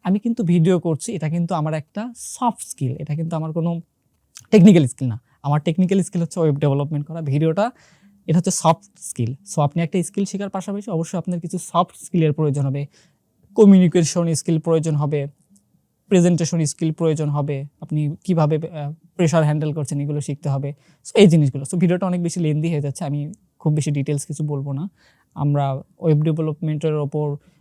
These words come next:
আহ, হয়তো বা আপনাদের ফ্রি কিছু টিপস দিতে পারি, আপনি চাইলে সেগুলো ফলো করতে পারেন। এবং in future যদি আমরা কোনো আপনাদেরকে গাইড হিসেবে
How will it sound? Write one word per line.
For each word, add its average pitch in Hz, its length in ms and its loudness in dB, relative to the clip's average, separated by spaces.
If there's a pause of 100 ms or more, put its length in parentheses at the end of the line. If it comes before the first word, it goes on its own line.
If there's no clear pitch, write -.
(100)
আহ, 139 400 -2
হয়তো 143 200 -4
বা 139 100 -2
আপনাদের 143 500 -6
ফ্রি 156 240 -4
কিছু 156 200 -4 (140)
টিপস 170 340 0
দিতে 160 200 0
পারি, 139 140 -2
আপনি 143 200 -6
চাইলে 143 180 -6
সেগুলো 143 280 -6
ফলো 151 280 -2
করতে 151 240 -6
পারেন। 131 280 -6 (320)
এবং 147 200 2 (180)
in 160 120 2
future 170 400 -2
যদি 147 220 -4
আমরা 147 240 -2
কোনো 143 220 -4 (340)
আপনাদেরকে 139 440 -2
গাইড 139 300 0
হিসেবে 139 280 -4